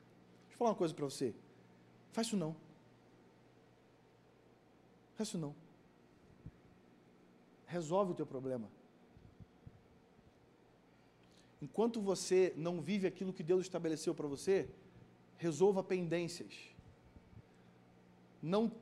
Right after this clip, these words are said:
tampe nada com pedra, porque o Senhor é poderoso pra resolver aquilo que a pedra tampou. Apresenta pra Ele.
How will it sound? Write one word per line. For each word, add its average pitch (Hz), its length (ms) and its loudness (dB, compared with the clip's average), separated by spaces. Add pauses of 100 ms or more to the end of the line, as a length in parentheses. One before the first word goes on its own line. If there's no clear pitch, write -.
(320)
tampe 233 400 6
nada 202 460 4
com 190 180 0
pedra, 165 580 2 (460)
porque 170 240 2
o 196 80 0
Senhor 202 280 0
é 214 40 8
poderoso 208 560 8
pra 185 140 -2
resolver 202 520 6
aquilo 208 280 -2
que 214 100 2
a 196 60 2
pedra 202 320 2
tampou. 202 340 0
Apresenta 233 420 0
pra 294 160 4
Ele. 330 280 6